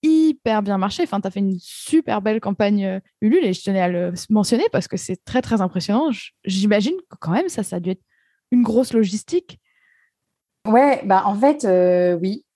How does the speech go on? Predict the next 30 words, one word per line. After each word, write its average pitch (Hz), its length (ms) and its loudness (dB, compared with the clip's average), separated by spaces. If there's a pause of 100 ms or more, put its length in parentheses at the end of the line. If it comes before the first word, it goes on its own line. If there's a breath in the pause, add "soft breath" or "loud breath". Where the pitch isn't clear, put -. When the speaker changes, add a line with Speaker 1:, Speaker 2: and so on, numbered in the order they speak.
(160)
Speaker 2:
<laughs> - 880 0
Et 214 100 -2
c'était 208 260 -2
une 214 120 2
grosse 226 240 2
logistique, 254 640 2
d'autant 220 320 2
plus 269 280 -8
que, - 100 -4
en 190 160 4
fait, 226 120 2
je 208 160 -4
l'ai 180 160 6
organisée 190 600 0
en 196 140 0
dix 196 260 -2
jours 269 240 4
parce 190 200 2
que 175 460 4
c'est 175 160 -4
un 170 140 2
peu 214 140 0
mon 202 160 0
Speaker 1:
Non. 190 40 -4
Speaker 2:
mode 196 140 -4
de 196 100 -2
fonctionnement 208 720 0
et 190 180 2
que, 165 960 0
hum, 175 40 -12